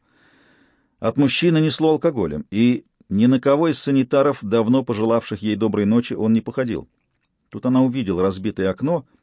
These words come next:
и растерянно приподнялась на локте. «Погодите-ка, не шевелитесь, пожалуйста». Мужчина в белом халате положил одну руку ей на плечо, чтобы не дать ей встать, а другой снова потянулся к капельнице.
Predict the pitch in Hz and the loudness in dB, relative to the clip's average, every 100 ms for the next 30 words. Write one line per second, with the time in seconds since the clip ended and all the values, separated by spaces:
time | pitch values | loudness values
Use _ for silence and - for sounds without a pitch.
0 | _ _ _ _ _ - 117 120 - 160 | _ _ _ _ _ -2 0 0 0 2
1 | 151 131 131 123 131 139 147 - 135 120 | 2 0 -2 -2 -2 0 -2 0 0 -2
2 | - - - _ _ _ _ _ _ _ | -6 -14 -20 _ _ _ _ _ _ _
3 | _ _ - 98 160 156 110 95 - - | _ _ -6 -2 -2 -2 -4 -6 -4 -6
4 | _ _ _ _ 90 92 113 98 92 110 | _ _ _ _ -6 -6 -4 -4 -4 -6
5 | 101 101 92 87 78 - 82 90 - 113 | -6 -4 -2 -4 -6 -10 -10 -10 -4 -2
6 | 101 82 101 92 85 85 104 - - 90 | -2 -2 -2 -2 -4 -2 -2 -4 -6 -4
7 | 87 95 90 87 101 107 - 90 92 90 | -4 -4 -6 -4 -4 -4 -6 -4 -4 -4
8 | 95 95 - 143 160 104 92 90 87 - | -6 -8 -4 -6 -4 -6 -4 -2 -2 -4
9 | 87 - 87 76 - 90 98 127 127 - | -8 -6 -8 -8 -8 -6 -4 -4 -4 0
10 | 120 139 139 127 120 113 120 - - - | 2 2 0 -2 -2 0 0 -2 -8 -4
11 | 104 - 69 - - | -4 -4 -12 -12 -16